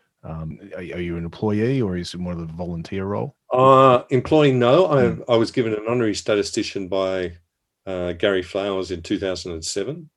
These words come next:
Speaker 1: Yep.
Speaker 2: just as their rugby statistician slash historian. Uh, and then in twenty sixteen, s-, um, Stephen Hoyles, who was at that time the general manager of the Classic Wallabies, invited me to join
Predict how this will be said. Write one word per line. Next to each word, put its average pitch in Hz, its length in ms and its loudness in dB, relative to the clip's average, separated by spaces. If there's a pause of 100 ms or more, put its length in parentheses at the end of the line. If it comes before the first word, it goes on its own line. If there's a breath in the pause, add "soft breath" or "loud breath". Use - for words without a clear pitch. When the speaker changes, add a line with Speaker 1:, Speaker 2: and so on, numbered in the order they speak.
(100)
Speaker 1:
Yep. 104 160 -8
Speaker 2:
just - 280 -4
as 85 160 -6
their 87 400 -8 (520)
rugby 90 300 -2
statistician 92 760 -6
slash 90 360 -6
historian. 104 640 -6 (880)
Uh, 92 400 -4
and 98 160 -6
then 107 100 2
in 98 200 0
twenty 101 600 -4 (460)
sixteen, - 720 -4
s-, - 260 -10 (160)
um, 90 520 -6 (680)
Stephen 95 440 0
Hoyles, 98 460 4
who 95 100 2
was 85 140 -2
at 92 120 -4
that 90 240 -2
time 92 280 -4
the 85 80 -6
general 87 280 -4
manager 87 400 -6
of 82 80 -4
the 87 40 -12
Classic 90 400 -4
Wallabies, 87 480 -2
invited 90 360 0
me 85 100 -8
to 87 120 -10
join 87 440 -6